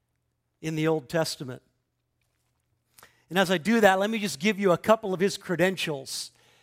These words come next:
that would kinda set the stage and show why he is a pretty good example to look at as we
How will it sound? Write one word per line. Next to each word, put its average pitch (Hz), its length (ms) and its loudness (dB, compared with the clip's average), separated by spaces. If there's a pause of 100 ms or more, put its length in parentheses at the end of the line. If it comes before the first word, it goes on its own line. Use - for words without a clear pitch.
(560)
that 180 280 2
would 170 480 -4
kinda 190 220 0
set - 340 -2
the 190 80 -6
stage 180 640 0
and 139 320 -8 (1700)
show 208 320 0
why 185 400 4
he 190 240 -2
is 160 340 -6 (1300)
a - 60 -20
pretty 180 180 -4
good 180 160 0
example 175 480 -4
to 151 80 -10
look 165 240 -4
at 151 320 -2 (800)
as 156 220 -8
we 143 420 -10